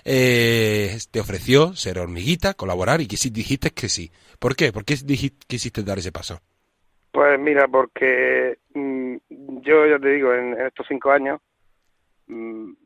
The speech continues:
Speaker 2: eh, pues como me ha cambiado totalmente. En mi entorno, del trabajo, de la gente que me conoce, pues, pues los primeros, pues, la gente, eh, dice, "Pepe, tú,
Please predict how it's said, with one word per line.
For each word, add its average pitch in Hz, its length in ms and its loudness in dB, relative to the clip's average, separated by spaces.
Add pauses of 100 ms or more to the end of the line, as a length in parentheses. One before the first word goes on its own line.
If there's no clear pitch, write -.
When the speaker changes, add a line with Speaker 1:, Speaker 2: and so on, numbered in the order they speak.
Speaker 2:
eh, 117 540 2 (200)
pues 110 240 -4
como 107 300 -12 (120)
me 120 80 -2
ha 120 60 0
cambiado 120 540 0 (260)
totalmente. 113 720 -6 (280)
En 139 240 -8
mi 143 80 -2
entorno, 165 720 0 (360)
del - 240 -14
trabajo, 127 500 0
de 147 60 0
la 120 60 -2
gente 135 240 -4
que 135 80 0
me 131 40 -2
conoce, 139 380 -2
pues, 123 220 -6 (540)
pues 104 220 -6
los - 160 -8
primeros, 113 360 -4
pues, 107 140 -8
la - 80 -8
gente, 120 320 -8
eh, 120 520 -8
dice, 113 320 -12 (580)
"Pepe, 120 260 -2
tú, 117 540 -14